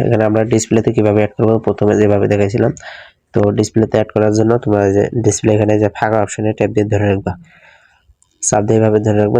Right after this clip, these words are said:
ধরে রাখার পর এরকম ফিচার শেষ অপশন আসবে, তারপর তোমরা যে এই অপশনে ট্যাপ দিবা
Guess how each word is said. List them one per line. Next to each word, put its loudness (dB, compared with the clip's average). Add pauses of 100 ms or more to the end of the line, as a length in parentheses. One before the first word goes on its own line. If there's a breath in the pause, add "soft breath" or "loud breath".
ধরে 0
রাখার 0
পর 2
এরকম 0
ফিচার 0 (100)
শেষ 0 (600 loud breath)
অপশন -2
আসবে, 0 (760 loud breath)
তারপর 0
তোমরা 0
যে 0
এই 4
অপশনে 0
ট্যাপ 0
দিবা 2